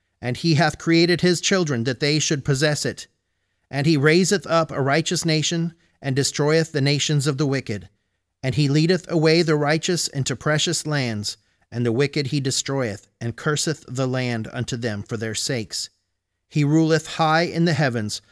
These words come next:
for it is his throne, and the earth is his footstool. And he loveth them which will have him to be their God. Behold, he loved our fathers, and he covenanted with them,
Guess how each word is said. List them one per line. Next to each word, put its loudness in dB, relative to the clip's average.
for -2
it 2
is 0
his -2
throne, -4
and 0
the -4
earth -4
is -4
his 0
footstool. -6
And -6
he 0
loveth 4
them 0
which -4
will -4
have -2
him 0
to -2
be -2
their 0
God. -6
Behold, 2
he -2
loved 2
our 0
fathers, -4
and -4
he 2
covenanted 0
with -4
them, -6